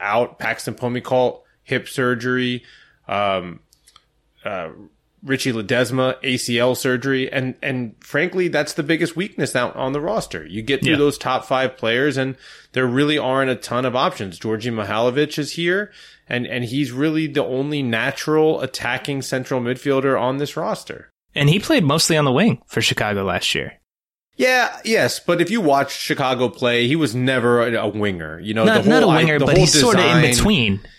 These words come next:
Speaker 2: You know,
Speaker 1: Yeah,
Speaker 2: he's not,
Speaker 1: but
Speaker 2: not
Speaker 1: in
Speaker 2: a central
Speaker 1: Greg
Speaker 2: player either.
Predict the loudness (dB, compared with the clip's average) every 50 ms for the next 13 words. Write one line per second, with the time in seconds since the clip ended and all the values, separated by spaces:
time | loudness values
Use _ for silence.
0 | -18 _ -2 0 2 2 2 2 4 4 4 4 4 4 4 4 4 4 4 4
1 | 4 6 4 4 4 4 4 4 4 4 4 4 2 0 0 0 0 2 2 0
2 | 0 0 0 0 2 0 -2 -4